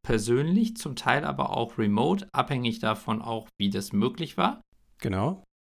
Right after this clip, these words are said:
Speaker 1: Und dann, was haben wir dann gemacht?
Speaker 2: Wir haben erstmal verschiedene Telefoninterviews geführt. Also du hast eins geführt, ich hab eins geführt.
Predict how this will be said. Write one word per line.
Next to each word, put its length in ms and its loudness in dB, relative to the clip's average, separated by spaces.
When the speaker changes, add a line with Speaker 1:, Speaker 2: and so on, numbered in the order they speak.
Speaker 1:
Und 200 -2
dann, 420 4
was 60 -8
haben 80 4
wir 60 4
dann 160 4
gemacht? 400 -2
Speaker 2:
Wir 80 2
haben 260 0
erstmal 300 0
verschiedene 460 -4
Telefoninterviews 880 -6
geführt. 460 -10
Also 180 -6
du 200 0
hast 140 0
eins 240 -4
geführt, 440 -6
ich 140 -4
hab 160 -6
eins 300 -6
geführt. 500 -6